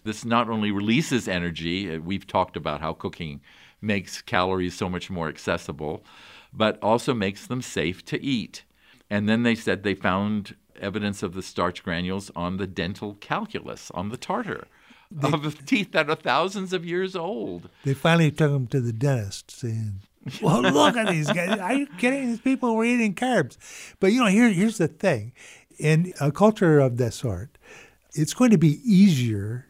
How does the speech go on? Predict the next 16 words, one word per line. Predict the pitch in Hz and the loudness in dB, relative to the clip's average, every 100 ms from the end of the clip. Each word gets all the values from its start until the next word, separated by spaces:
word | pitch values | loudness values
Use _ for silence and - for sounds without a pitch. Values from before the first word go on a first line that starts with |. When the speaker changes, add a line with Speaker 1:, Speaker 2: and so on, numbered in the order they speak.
| - | -6
Speaker 2:
to | 127 | -6
find | - - 147 143 143 147 185 - | -4 0 4 4 4 2 -4 -10
food | - 139 127 127 - - | -4 2 2 2 -4 -8
by | 117 117 | -2 -2
gathering | 104 156 165 151 92 82 92 107 135 | 2 4 6 4 2 -8 -10 -6 2
Speaker 1:
Yes. | 107 - - - - | 2 2 -6 -18 -8
Speaker 2:
these | 113 123 - | -2 -2 -4
plants | - 123 113 135 - | -6 -2 -2 -2 -4
and | 120 113 | -4 -4
vegetables | 120 117 135 123 _ _ _ | -4 -4 -4 -6 _ _ _
because | - - 190 | -10 -4 -2
people | - 240 - | 0 -2 2
know | 185 165 | 4 4
where | 113 120 | 4 2
they | 101 101 | -2 -4
are. | 92 - | -6 -10